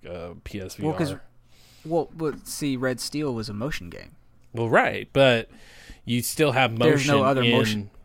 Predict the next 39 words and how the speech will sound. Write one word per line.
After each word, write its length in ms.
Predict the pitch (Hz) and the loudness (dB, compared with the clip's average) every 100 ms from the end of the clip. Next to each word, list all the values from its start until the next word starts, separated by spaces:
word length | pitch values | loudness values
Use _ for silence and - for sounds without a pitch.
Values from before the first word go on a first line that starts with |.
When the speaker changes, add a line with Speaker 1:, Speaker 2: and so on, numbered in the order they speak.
| - - | -20 -4
Speaker 1:
there's, 260 | 139 139 113 | 0 2 0
there's 380 | 123 147 170 127 | 0 2 2 4
motion 420 | 160 240 139 107 | 6 6 2 -2
on 220 | 90 87 | -4 -6
the 80 | 90 | -8
Switch. 600 | - 165 120 123 - - _ _ - | -2 -2 -2 -4 -8 -10 _ _ -8
It's 220 | 123 - | -6 2
not 220 | 147 117 | 4 4
as 280 | 98 90 - - - - - - | 2 -4 -10 -18 -20 -20 -18 -10
intricate. 400 | 107 127 127 98 | -2 0 0 0
Speaker 2:
Okay, 180 | 87 120 | -4 -6
the 80 | |
Swi-, 260 | 120 - 131 | -8 -8 -10
yeah, 280 | 120 113 104 - _ - | -6 -6 -6 -10 _ -14
okay. 240 | 110 69 - - - - - - - - - - - | -12 -14 -16 -20 -20 -20 -20 -20 -20 -20 -20 -20 -2
I 100 | 143 151 | 2 2
was 120 | 147 | 0
thinking 180 | 156 135 | -2 -2
if 60 | 135 | -4
it 60 | |
was 100 | 113 | -6
from, 180 | - 110 - | -8 -12 -8
oh, 120 | 117 120 | -6 -4
that's 200 | 113 92 | -4 -8
right, 160 | 95 | -10
it 60 | 101 | -10
was 140 | 107 98 | -12 -12
a 20 | |
Nintendo 420 | 98 98 101 90 | -14 -14 -14 -14
thing. 240 | - 87 | -14 -16
So 180 | - 101 | -12 -10
yeah, 280 | 98 90 92 | -10 -10 -10
okay, 180 | 113 64 - - | -12 -16 -20 -12
I 80 | 180 | -10
could 180 | - 104 | -10 -12
see 100 | - | -16
that. 220 | 50 - - - - | -16 -16 -18 -20 -12
Speaker 1:
Yeah. 140 | 107 - - - - | -12 -12 -16 -20 -14
Speaker 2:
I, 120 | - | -8